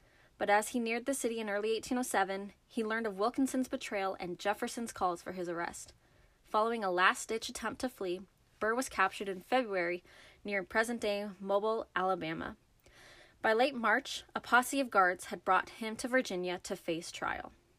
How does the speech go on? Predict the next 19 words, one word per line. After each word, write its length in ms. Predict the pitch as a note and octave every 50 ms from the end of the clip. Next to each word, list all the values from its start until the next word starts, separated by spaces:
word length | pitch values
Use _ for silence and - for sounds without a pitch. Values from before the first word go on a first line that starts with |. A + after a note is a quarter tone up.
| _ _ _ _ _ _ _ - - - - - - - - -
Almost 320 | - B3+ C#4+ D#4 E4 D#4+ -
no 160 | B3+ B3+ C4+
one 140 | C#4+ D4 C4+
in 100 | B3+ A#3+
eighteen 300 | A#3+ B3 - - B3 A3+
oh 60 | A3
seven 360 | G#3+ - A3+ G3+ G3+ G3 G3
knew 140 | G3+ A3+ B3+
for 160 | - - D4
sure 260 | - - - G3+ F#3
what 220 | F3+ F#3 F3 D#3+ -
Burr 160 | G3+ G#3 A3
had 160 | A3 A#3 G#3+
been 120 | A3 G3+ G3+
up 120 | G3+ -
to 140 | - - G3
on 100 | F#3 F3+
the 60 | F3
frontier, 520 | - - F3 E3+ - - - F#3 - -